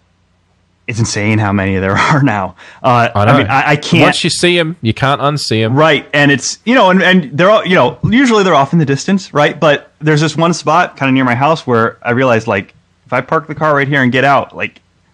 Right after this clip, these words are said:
Speaker 1: every direction, I see, like, a couple. And, you know, and, and that's, I mean, that's its own network, right? But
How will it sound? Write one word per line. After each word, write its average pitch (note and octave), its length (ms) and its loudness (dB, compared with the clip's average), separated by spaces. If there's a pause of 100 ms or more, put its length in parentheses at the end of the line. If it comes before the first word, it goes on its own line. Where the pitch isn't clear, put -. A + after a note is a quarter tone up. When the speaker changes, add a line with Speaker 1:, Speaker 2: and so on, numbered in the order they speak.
(600)
Speaker 1:
every C#3 340 2
direction, B2+ 540 -2
I A2 160 -2
see, B2+ 220 -2
like, A2 180 0
a A2 60 -4
couple. A2 420 -8 (340)
And, A#2+ 500 0 (1400)
you F#3 100 0
know, B2+ 200 4
and, C3+ 100 2
and D#3 160 2
that's, - 400 -2 (560)
I B2+ 40 0
mean, B2+ 100 4
that's B2 180 0
its A2 140 -2
own G#2+ 180 2
network, G2+ 460 -2
right? G#2+ 260 -2
But A2+ 300 0